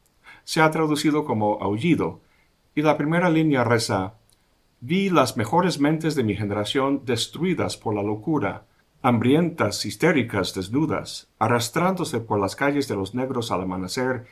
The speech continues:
en busca de un colérico pinchazo". A lo largo de varias páginas describe el desolador y oscuro escenario de la sociedad en que vive. Y luego, en la segunda parte del poema, pregunta, "¿Qué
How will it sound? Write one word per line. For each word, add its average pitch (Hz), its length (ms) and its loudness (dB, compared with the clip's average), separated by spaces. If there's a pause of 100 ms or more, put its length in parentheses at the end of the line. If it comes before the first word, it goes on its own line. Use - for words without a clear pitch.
(240)
en 147 120 0
busca 170 360 0
de 117 140 -2
un 120 160 0
colérico 139 640 0
pinchazo". 107 720 -6 (1500)
A 113 60 -2
lo 110 100 4
largo 123 280 8
de 110 80 4
varias 113 300 2
páginas 107 600 -2
describe 113 680 -2
el 107 160 0
desolador 117 760 0
y 113 60 -2
oscuro 160 520 -4
escenario 113 560 -4
de 104 140 -8
la 92 100 -6
sociedad 98 540 -6
en 95 80 -6
que 92 160 -8
vive. 101 480 -8 (480)
Y 135 100 -4
luego, 170 460 4
en 110 100 -2
la 107 140 0
segunda 143 340 -2
parte 139 260 -2
del 92 160 -4
poema, 110 480 -4
pregunta, 104 640 -2 (1000)
"¿Qué 247 340 -2